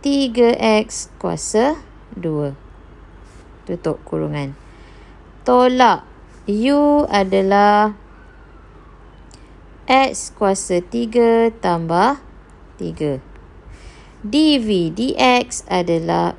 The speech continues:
empat X. Okey, perbesar V kuasa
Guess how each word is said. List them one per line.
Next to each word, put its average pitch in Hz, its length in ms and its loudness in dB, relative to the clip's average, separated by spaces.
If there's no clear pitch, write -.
empat 220 720 0
X. 165 240 -6
Okey, 160 320 -4
perbesar 220 1800 4
V 254 480 -2
kuasa 196 640 0